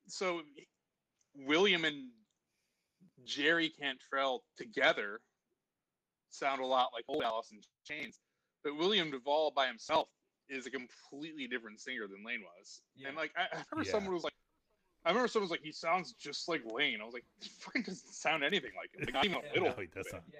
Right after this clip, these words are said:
Speaker 2: Yeah,
Speaker 3: Yeah.
Speaker 2: yeah,
Speaker 1: Like,
Speaker 2: on their, on their
Speaker 3: Yeah.
Speaker 1: like, what are you
Speaker 2: two
Speaker 1: talking
Speaker 2: songs.
Speaker 1: about?
Speaker 2: Yeah.
Speaker 3: Well, I was also gonna
Speaker 1: Yeah.
Speaker 3: say, I,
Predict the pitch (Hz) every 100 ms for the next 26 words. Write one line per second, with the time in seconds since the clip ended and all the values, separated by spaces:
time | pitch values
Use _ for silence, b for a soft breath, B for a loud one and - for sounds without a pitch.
0 | - 110 90 80 151 254 - - - -
1 | - 175 - 190 170 180 190 135 170 151
2 | 110 104 85 - _ _ - _ _ 131
3 | 127 - _ _ _ _ _ _ _ _
4 | _ _ _ 131 143 156 175 175 180 151
5 | - 139 127 123 123 123